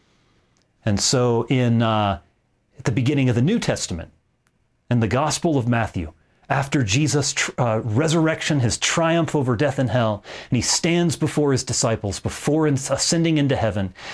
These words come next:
he gives them the Great Commission, and he says these vitally important words, "Go therefore and make disciples of all the nations, baptizing them in the name of the Father and the Son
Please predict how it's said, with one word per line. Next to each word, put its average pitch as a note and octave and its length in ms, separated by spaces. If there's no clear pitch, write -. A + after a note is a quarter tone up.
he C3+ 140
gives C#3+ 420
them E3+ 180
the B2+ 140
Great A#2+ 340
Commission, G#2 580
and B2 140
he A2 80
says A#2+ 680
these A#2 320
vitally C#3 540
important B2 500
words, F#2 540
"Go C3 200
therefore B2+ 680
and G#2+ 300
make C3+ 260
disciples G#2 800
of A#2+ 280
all D#3+ 280
the F3 100
nations, G2 580
baptizing D#3+ 760
them D3+ 240
in B2+ 140
the A2 100
name A#2 300
of F2 140
the F#2 60
Father D3 540
and A#2 180
the F#2 60
Son C#3+ 560